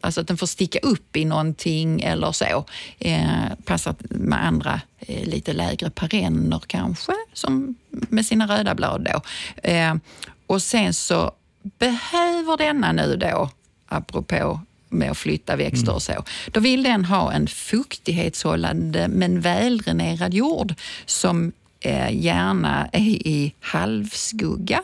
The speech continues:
Speaker 1: Då håller blomningen, eh, som längst, skulle jag vilja säga. Om man nu sa-, sätter den mer i sol, då får man vara noga med vattningen. Det var en hel del, eh, i somras när vi var på Sofiero,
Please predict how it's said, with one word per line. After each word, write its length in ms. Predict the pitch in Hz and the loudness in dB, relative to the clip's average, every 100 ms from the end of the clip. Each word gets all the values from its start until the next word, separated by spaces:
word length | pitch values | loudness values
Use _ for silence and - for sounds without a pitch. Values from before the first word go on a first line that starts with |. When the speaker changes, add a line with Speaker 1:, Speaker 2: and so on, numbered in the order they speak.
| 320 | -2
Speaker 1:
Då 80 | 254 | 0
håller 320 | 294 277 104 | 0 2 0
blomningen, 760 | 190 180 196 196 165 151 147 151 - - - | 0 2 4 4 4 2 2 -2 -6 -20 -6
eh, 380 | - 156 - - | -2 0 0 -2
som 340 | - 160 160 | -2 0 0
längst, 500 | 156 - - 151 - | 0 0 0 -2 -4
skulle 300 | - - - | -6 -4 -4
jag 80 | - | -2
vilja 160 | - - | -2 -2
säga. 440 | - - - 160 - - | -2 -2 -2 -2 -4 -10
Om 300 | - - 202 | -8 -2 2
man 160 | 226 240 | 6 6
nu 180 | 254 | 4
sa-, 260 | 220 - 208 - | 0 -2 -4 -2
sätter 320 | - 311 202 | -2 0 0
den 240 | 196 185 - | 2 2 4
mer 260 | 220 180 | 2 2
i 60 | 175 | 0
sol, 340 | - 269 311 | 0 0 2
då 80 | 220 | 0
får 120 | - | 2
man 180 | 202 202 | 2 2
vara 80 | 202 | 2
noga 360 | 196 208 214 | 4 4 4
med 140 | 175 156 | 2 2
vattningen. 560 | 160 180 - 165 165 - - - | 0 -2 -2 0 0 0 -4 -8
Det 320 | - 190 202 214 | 0 2 2 0
var 140 | 196 | 0
en 100 | 196 | 0
hel 260 | 214 254 214 | 2 4 4
del, 260 | 277 208 185 | 2 2 0
eh, 180 | - - - | -2 -2 -2
i 80 | - | 0
somras 460 | 185 202 214 196 - | 2 4 4 2 0
när 60 | |
vi 140 | 180 175 | 0 0
var 120 | 175 | 0
på 120 | - | -2
Sofiero, 920 | 175 180 - 190 202 214 190 - 156 | -4 -2 0 2 2 0 0 2 2